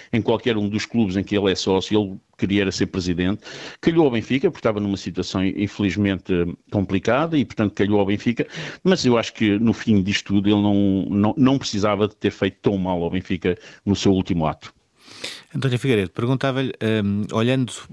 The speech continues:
Speaker 2: eh, eh, para aquilo que foi dito na entrevista, que impacto é que pode ter no Benfica, eh, e também, eh, perguntar a sua opinião se as eleições de dois mil e vinte e o facto de ter aparecido um, um candidato, João Noronha Lopes,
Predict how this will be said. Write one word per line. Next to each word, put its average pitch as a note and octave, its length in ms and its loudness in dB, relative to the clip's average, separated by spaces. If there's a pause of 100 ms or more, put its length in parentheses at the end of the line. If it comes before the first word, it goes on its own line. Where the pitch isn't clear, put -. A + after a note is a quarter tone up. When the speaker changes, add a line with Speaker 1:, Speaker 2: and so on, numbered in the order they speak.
(100)
Speaker 2:
eh, F#2+ 420 -2
eh, E2 120 -4
para G#2 160 -2
aquilo G2+ 280 -4
que - 200 -10
foi G2+ 180 -6
dito F#2+ 200 -6
na G#2 60 -2
entrevista, F#2 380 -6
que A2+ 160 -4
impacto G#2+ 420 -6
é F#2+ 60 -8
que - 160 -20
pode G2 240 -2
ter F#2 180 -4
no F#2 120 -2
Benfica, A#2 440 -4 (380)
eh, A2 160 -2
e B2+ 100 2
também, C3+ 540 -2 (300)
eh, F#2 200 -2
perguntar B2 380 -2
a B2 60 -4
sua B2 160 -2
opinião B2 440 -2
se D3+ 440 0
as A#2+ 180 0
eleições B2+ 640 0
de G2+ 80 -4
dois G2+ 240 0
mil A2+ 180 2
e G#2+ 80 2
vinte G#2 460 -2
e - 20 0
o G2 60 -2
facto - 380 -6
de - 20 -16
ter G#2 180 -6
aparecido G2+ 460 -4
um, G2+ 220 -4
um F#2+ 280 -4
candidato, F#2+ 520 -4
João F#2+ 200 -4
Noronha F#2+ 300 -2
Lopes, F#2+ 320 -2